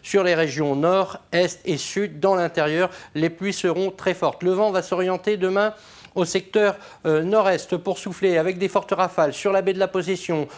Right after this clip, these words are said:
sur les régions de Saint-Benoît, sur l'extrême sud-est du département. La mer est forte à très forte, la houle cyclonique pourrait atteindre, voire dépasser les sept mètres.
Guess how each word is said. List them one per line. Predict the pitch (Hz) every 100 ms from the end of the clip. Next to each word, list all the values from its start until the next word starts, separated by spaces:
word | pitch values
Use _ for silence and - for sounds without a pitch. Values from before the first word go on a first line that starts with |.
| -
sur | -
les | 202
régions | 190 185 185
de |
Saint-Benoît, | 175 185 180 190
sur | 196 -
l'extrême | 202 196 202 190
sud-est | - 190 190 190
du | 175
département. | 180 185 - 170 143
La | 139 170
mer | 196 208 202 - - -
est | 160
forte | - 202 175
à |
très | 160 - 190
forte, | - 147 -
la | 160
houle | 175
cyclonique | 196 170 170 190 -
pourrait | 185 175
atteindre, | 170 170 202 202 - - -
voire | 147 170 143
dépasser | 147 220 - 170 - 214 214
les | 139 151 233 240
sept | - - 202 -
mètres. | 170 120 - 104